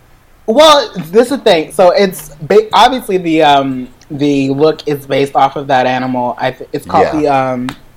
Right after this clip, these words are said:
Speaker 1: Axolotl. I looked
Speaker 2: Yeah.
Speaker 1: it up,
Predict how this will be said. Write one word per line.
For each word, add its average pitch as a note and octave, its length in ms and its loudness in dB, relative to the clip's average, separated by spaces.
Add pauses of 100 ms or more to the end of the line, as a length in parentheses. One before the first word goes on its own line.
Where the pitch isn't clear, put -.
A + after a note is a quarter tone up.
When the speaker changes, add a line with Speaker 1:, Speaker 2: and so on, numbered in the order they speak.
(460)
Speaker 1:
Axolotl. C#3+ 1600 0 (320)
I C3+ 80 0
looked C#3 200 0
Speaker 2:
Yeah. B2 60 -2
Speaker 1:
it A2+ 60 -4
up, G#2+ 220 -6